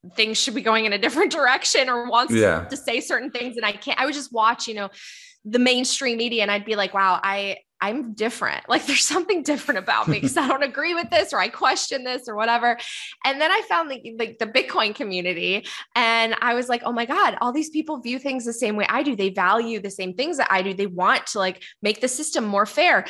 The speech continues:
Speaker 1: They understand why the system is unfair. They question these things. They, they're willing to, you know, kind of go against the grain.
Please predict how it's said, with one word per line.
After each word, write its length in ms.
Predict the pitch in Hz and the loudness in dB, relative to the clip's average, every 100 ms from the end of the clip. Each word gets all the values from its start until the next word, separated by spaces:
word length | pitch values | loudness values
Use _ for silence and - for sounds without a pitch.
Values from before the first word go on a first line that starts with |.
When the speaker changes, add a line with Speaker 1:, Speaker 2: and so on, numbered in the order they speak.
| - | 0
Speaker 1:
They 100 | 220 | 4
understand 680 | 233 240 247 - 233 269 196 | 4 4 0 0 -2 -2 -2
why 180 | 190 175 | 0 0
the 80 | 180 | -4
system 380 | - 185 180 175 | -12 -12 -10 -8
is 100 | 175 | -2
unfair. 600 | 180 180 185 185 180 175 | -2 -2 0 4 6 4
They 140 | 180 226 | 2 -2
question 720 | - 262 349 - 190 180 175 | 0 0 0 -2 -4 -6 -8
these 300 | 196 190 - | -6 -4 0
things. 440 | 196 170 180 196 | 2 2 2 -2
They, 300 | 214 208 220 220 - - | 0 2 2 -2 -18 0
they're 200 | 226 233 | 2 4
willing 440 | 214 240 277 277 | 2 2 2 -2
to, 360 | 269 262 208 185 - | -2 2 2 0 -4
you 100 | 208 | -2
know, 180 | 190 | -2
kind 280 | 190 - 208 | -2 -2 -2
of 100 | 208 | -2
go 220 | 202 196 | 0 0
against 360 | 196 190 190 - | 0 -2 -4 -8
the 80 | 185 | -8
grain. 460 | 185 180 175 180 | -2 0 0 -2